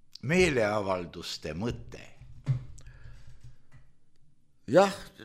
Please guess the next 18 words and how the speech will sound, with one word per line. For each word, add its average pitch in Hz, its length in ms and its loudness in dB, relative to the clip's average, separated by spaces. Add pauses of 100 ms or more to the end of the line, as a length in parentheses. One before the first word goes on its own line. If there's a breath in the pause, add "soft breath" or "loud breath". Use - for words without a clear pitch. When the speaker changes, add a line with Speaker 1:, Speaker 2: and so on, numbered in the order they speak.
(160)
Speaker 2:
üks - 360 2
asi 160 180 6
on, 160 180 4
noh, 185 240 4
inimesed 185 540 6
peavad 123 400 8
kuskil 123 320 0
meelt 131 360 6
avaldama, 107 480 4
ükskõik, - 480 4
noh, 127 160 4
kas 123 160 2
ta 269 100 2
on 262 100 4
Speaker 1:
Nad 269 160 6
ei 285 80 6
avalda 262 720 12
ju. 120 260 4